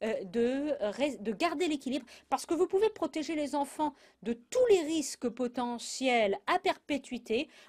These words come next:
en les enfermant dans une chambre et en ne les laissant jamais sortir. C'est une démarche inacceptable et stupide, et évidemment, il ne s'agit pas du tout, euh, de la façon de procéder, il faut procéder de façon équilibrée. Alors, je voudrais également revenir sur la gouvernance de l'Internet,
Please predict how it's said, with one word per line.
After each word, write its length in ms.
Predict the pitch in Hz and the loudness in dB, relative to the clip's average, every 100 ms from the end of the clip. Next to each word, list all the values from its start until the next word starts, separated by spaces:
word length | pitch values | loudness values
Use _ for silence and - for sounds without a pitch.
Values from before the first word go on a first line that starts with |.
| - | 0
en 80 | 302 | 2
les 160 | 311 | 4
enfermant 600 | 311 - 294 247 233 220 | 2 0 -2 -2 -4 -4
dans 200 | 208 339 | -4 -2
une 200 | 330 277 | 0 -2
chambre 400 | - 233 254 277 - | -2 -2 -2 -2 -2
et 120 | 254 | -2
en 100 | 226 | -2
ne 100 | 220 | -4
les 440 | 202 196 196 190 | -4 -4 -2 -2
laissant 420 | 185 190 - 349 - - - | -2 -6 -2 -4 -4 -14 -6
jamais 380 | - 247 370 - _ - | 0 2 2 -2 _ -8
sortir. 500 | - 311 - 311 - _ - | -2 0 2 0 -2 _ -16
C'est 460 | - - 240 233 | -8 0 0 0
une 180 | 240 208 | -2 0
démarche 400 | 196 262 370 - - | 0 0 -2 -4 2
inacceptable 640 | 294 233 226 220 247 196 | 2 2 -2 -2 0 0
et 40 | 175 | -2
stupide, 520 | - 202 - 359 302 | -6 -6 4 6 6
et 180 | 214 208 | 4 2
évidemment, 520 | 196 208 214 262 339 - - | -2 -4 -2 -2 -4 -10 -14
il 100 | 226 | -6
ne 120 | 226 233 | -4 -4
s'agit 320 | 233 208 226 | -4 -6 -6
pas 160 | 277 294 | -6 -6
du 160 | 247 | -6
tout, 340 | 247 277 254 - - _ 208 | -4 -2 -2 -4 -14 _ -4
euh, 80 | |
de 100 | 208 | 0
la 120 | 226 214 | 2 2
façon 280 | 208 - | -2 -8
de 60 | 226 | -10
procéder, 420 | - 196 - 277 | -6 -6 -4 0
il 140 | 381 262 | 0 0
faut 180 | 302 | -6
procéder 360 | - 247 247 311 | -4 -4 -4 -6
de 40 | |
façon 240 | 294 254 277 | -8 -8 -8
équilibrée. 380 | 240 196 175 - _ _ - - - | -8 -10 -12 -16 _ _ -20 -20 -8
Alors, 260 | 262 240 151 _ _ _ _ _ _ _ _ _ _ - | -2 -2 -2 _ _ _ _ _ _ _ _ _ _ -10
je 100 | - | -2
voudrais 380 | 269 311 - 392 | 0 0 0 -2
également 340 | 294 277 302 | 0 -2 -2
revenir 420 | 277 262 269 285 277 | -2 -2 -4 -4 -4
sur 120 | 254 | -4
la 100 | 214 | -4
gouvernance 560 | 208 226 233 269 262 | -2 -4 -4 -4 -6
de 80 | - | -8
l'Internet, 500 | 196 190 254 285 381 | -10 -8 -6 -2 -4